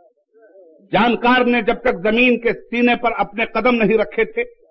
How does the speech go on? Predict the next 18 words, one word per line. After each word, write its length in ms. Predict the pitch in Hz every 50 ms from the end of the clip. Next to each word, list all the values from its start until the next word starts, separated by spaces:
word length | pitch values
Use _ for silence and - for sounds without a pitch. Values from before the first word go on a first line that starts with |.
| _ 147 285 277 269 _ _ _ _ _ _ _ _ _ _ _ _ _ _ _ -
जमीन 460 | 113 113 156 170 185 190 190 190 180
मौजूद 420 | 175 180 180 175 139 165 202 220 220
थी 280 | - - - 202 202
मगर 280 | 175 170 165 170 180 170
जमीन 380 | - 156 165 165 180 185 170
से 160 | 165 165 165 156
दुनिया 320 | 143 151 160 160 160 151
मुतारिफ 420 | 151 147 131 131 135 143 147 139 - 139
नहीं 160 | 135 123 135
थी। 260 | 131 - - - _ _ _ _ _ _ _ _ _ _ _ _ _ _ _ _ _ _ _ _ _ _ _ -
आसमान 500 | 170 214 226 - - 214 220 226 240 247
मौजूद 420 | 233 226 226 226 220 220 254 254 240 - 202
था, 120 | 226 240
लाजवर्दी 600 | 226 226 220 220 214 220 208 208 214 208 214 220
शामियाना 600 | 190 - 214 208 208 208 208 208 208 208 214 202 185 156 143 - - - - - - _ -
देखा 320 | 139 165 180 - - 196 185
करते 320 | - 190 165 - 208 202
थे। 180 | - - -